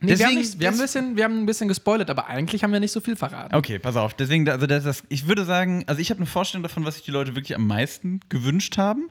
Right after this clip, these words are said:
Speaker 1: Mhm.
Speaker 2: Das schiebe ich jetzt mal nach hinten. Also.
Speaker 1: Was kriegen sie denn?
Speaker 2: Was kriegen sie? Es gibt, es gibt wieder das Themenroulette.
Speaker 1: Eine wirklich, eine, ja.
Speaker 2: Eine Institution bei
Speaker 1: D-,
Speaker 2: uns.
Speaker 1: das
Speaker 2: Bei
Speaker 1: Ding.
Speaker 2: Das Ding. Ich glaube, wir machen es zum vierten oder fünften Mal.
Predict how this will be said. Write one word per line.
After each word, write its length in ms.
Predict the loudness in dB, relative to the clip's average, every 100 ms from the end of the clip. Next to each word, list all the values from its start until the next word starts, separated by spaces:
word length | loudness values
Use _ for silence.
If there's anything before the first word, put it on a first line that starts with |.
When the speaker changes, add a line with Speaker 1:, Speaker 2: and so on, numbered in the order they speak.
| -2
Speaker 1:
Mhm. 260 | 2 2 0 -8 _
Speaker 2:
Das 160 | -4 -2
schiebe 120 | 0
ich 40 |
jetzt 100 | 0
mal 60 | 0
nach 100 | 0
hinten. 380 | 2 2 0 0
Also. 360 | 2 2 0 -2
Speaker 1:
Was 140 | 0
kriegen 200 | 2 2
sie 140 | 2 2
denn? 240 | 0 0 2
Speaker 2:
Was 140 | 0
kriegen 260 | 2 -2 -2
sie? 180 | -6 -12 -6
Es 140 | -6 0
gibt, 400 | 0 0 -4 -6 -10 _ _ _ _ _ _ _ -20 -18 -6
es 160 | -4 -2
gibt 400 | -2 -4 -10 -4
wieder 220 | 0 0
das 140 | 0 0
Themenroulette. 500 | 2 2 2 -2 -8 _ _ -20 _ -20 -4
Speaker 1:
Eine 320 | 0 0 0
wirklich, 320 | 0 0 -2
eine, 340 | 0 2 2 2
ja. 140 | 4
Speaker 2:
Eine 160 | 4 2
Institution 1400 | 4 4 4 -4 -2 -6 -6 -6 0 2 2 2 -2 -6 -12 _
bei 100 | 0
Speaker 1:
D-, 60 | 0
Speaker 2:
uns. 260 | 0 0
Speaker 1:
das 240 | 2 2 2
Speaker 2:
Bei 40 |
Speaker 1:
Ding. 340 | 0 0 0 -2
Speaker 2:
Das 200 | 0 0
Ding. 180 | 2 0
Ich 100 | 2
glaube, 140 | 2 2
wir 40 |
machen 140 | 2
es 160 | 0 -4
zum 140 | -4
vierten 240 | -2 -4 -2
oder 100 | -2
fünften 340 | -2 -4 -2
Mal. 380 | 0 2 2 0